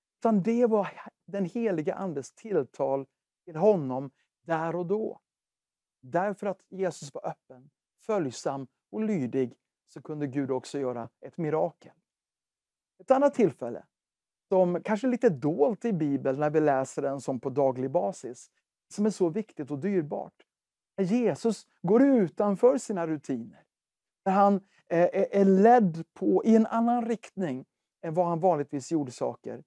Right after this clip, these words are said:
eh, hittar vi Johannes evangeliet kapitel fyra. Och det här tycker jag är en så speciell berättelse. Historiskt så kommer vi in i en kontext när Jesus är på väg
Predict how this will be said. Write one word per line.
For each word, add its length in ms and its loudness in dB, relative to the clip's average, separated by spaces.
eh, 80 -2
hittar 300 2
vi 160 2
Johannes 540 -2
evangeliet 800 -2
kapitel 640 2
fyra. 420 2
Och 80 0
det 60 6
här 80 2
tycker 160 4
jag 60 8
är 20 2
en 60 0
så 140 -4
speciell 540 4
berättelse. 720 -4
Historiskt 680 2
så 100 -2
kommer 260 2
vi 260 2
in 180 2
i 40 0
en 140 -6
kontext 600 -10
när 220 -2
Jesus 500 0
är 40 0
på 180 -4
väg 560 -4